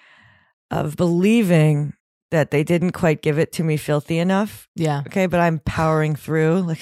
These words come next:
Speaker 1: a god
Speaker 2: Yeah. Yeah.
Speaker 1: <laughs> among men. And that was actually the sweet spot. Not when they gave me what I think I wanted and then I discovered that was too far.
Speaker 2: Right, right.
Speaker 1: There is a very narrow space. And then it, you almost go, "Well, do I even like a martini?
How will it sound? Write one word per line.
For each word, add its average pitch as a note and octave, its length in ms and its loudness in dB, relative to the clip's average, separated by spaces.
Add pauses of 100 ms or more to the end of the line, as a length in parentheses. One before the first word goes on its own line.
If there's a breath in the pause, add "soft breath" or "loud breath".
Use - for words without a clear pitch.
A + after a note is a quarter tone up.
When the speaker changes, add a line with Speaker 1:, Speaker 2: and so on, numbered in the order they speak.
Speaker 1:
a D#3 60 -8 (100)
god D3 400 0
Speaker 2:
Yeah. D#3 320 0 (180)
Yeah. D3+ 260 0
Speaker 1:
<laughs> - 40 0
among F3+ 220 2
men. E3 320 0 (460 loud breath)
And F3+ 160 2
that F#3+ 160 4
was F#3 120 0
actually F3+ 340 0
the D3+ 100 -6
sweet F#3+ 240 -6
spot. C3+ 260 -4
Not E3+ 240 0
when F3+ 140 0
they E3+ 80 0
gave D#3+ 200 -2
me E3 120 0
what D3+ 100 0
I D3 80 0
think D#3 240 -6
I D3+ 60 0
wanted D3 340 0
and C#3+ 160 -2
then C#3 80 0
I C#3 80 -2
discovered C3 380 -6
that C3+ 100 -4
was B2+ 120 -6
too D#3 120 -4
far. D#3+ 80 0
Speaker 2:
Right, D3+ 280 0
right. D3 520 -4
Speaker 1:
There F#3 380 0
is F#3+ 120 4
a D#3+ 120 2
very D3+ 500 2
narrow D3 320 0
space. - 500 -4 (280 soft breath)
And G#3 100 0
then B3+ 80 4
it, A#3 320 4
you G#3 80 4
almost F#3+ 260 0
go, F3+ 300 -6 (600)
"Well, G3+ 80 -4
do G#3 60 0
I G3 100 2
even F3+ 180 0
like G#3+ 200 0
a C#4 60 -10
martini? B2+ 600 -8